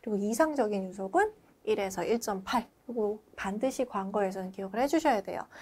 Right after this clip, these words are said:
자, 그, 그거를 보고 옳은 걸 골라볼게요. 자, 유속은 하류로 가면 갈수록 점점 커지게,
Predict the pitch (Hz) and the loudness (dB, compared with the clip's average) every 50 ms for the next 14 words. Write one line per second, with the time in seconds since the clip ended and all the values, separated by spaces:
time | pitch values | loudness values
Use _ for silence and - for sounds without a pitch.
0 | - - - - - 226 202 - 220 208 208 214 - - 277 269 320 330 330 320 | -16 -16 -14 -4 -2 0 4 6 6 6 6 2 2 4 6 6 8 6 8 6
1 | 320 320 320 320 - - 226 226 - 370 415 453 427 - - 226 220 233 247 240 | 6 6 4 4 2 0 4 8 10 12 12 10 8 6 8 10 10 10 8 6
2 | 226 220 214 202 190 - - 190 196 208 214 214 220 175 - - - - - - | 4 2 2 2 0 -2 -2 0 2 4 4 2 2 0 -4 -4 -4 -4 -4 -4
3 | - - - - - - - - 247 240 226 254 285 311 311 - 392 403 392 381 | -6 -14 -20 -20 -20 0 6 8 8 8 8 6 4 6 10 12 12 12 12 12
4 | - 349 339 330 330 339 339 330 330 330 311 311 302 294 - - 202 226 233 233 | 10 8 6 8 8 8 8 8 8 8 6 6 4 2 0 -2 0 0 0 0
5 | 226 220 208 196 - 240 269 302 330 330 - - 190 196 196 202 196 196 - - | 2 0 0 0 2 2 4 4 4 2 0 -2 -2 -2 0 -2 -2 -2 0 2
6 | 302 302 - - 285 262 269 247 247 247 254 254 | 2 2 2 -2 -2 0 2 2 2 2 0 0